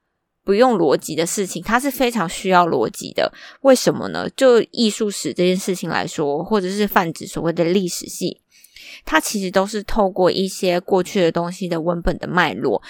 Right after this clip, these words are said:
然后结合你自己的一些那个逻辑轨迹，去分析出那个年代它的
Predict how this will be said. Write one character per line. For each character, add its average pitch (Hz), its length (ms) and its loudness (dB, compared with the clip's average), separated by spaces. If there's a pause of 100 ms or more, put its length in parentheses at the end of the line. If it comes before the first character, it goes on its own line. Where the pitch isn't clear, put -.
(160)
然 180 160 -2
后 202 280 4 (140)
结 180 260 2
合 180 180 0
你 170 200 -4
自 220 200 -4
己 143 200 -8
的 - 160 0
一 190 220 0
些 170 600 -2 (360)
那 170 200 -4
个 131 680 -4
逻 165 260 4
辑 170 280 -6
轨 - 360 -2
迹， 170 300 -2 (240)
去 - 160 -10
分 240 320 -4
析 240 240 -8
出 202 280 -6
那 202 120 -6
个 165 80 -6
年 143 240 -12
代 147 180 -2
它 - 220 -6
的 165 180 -4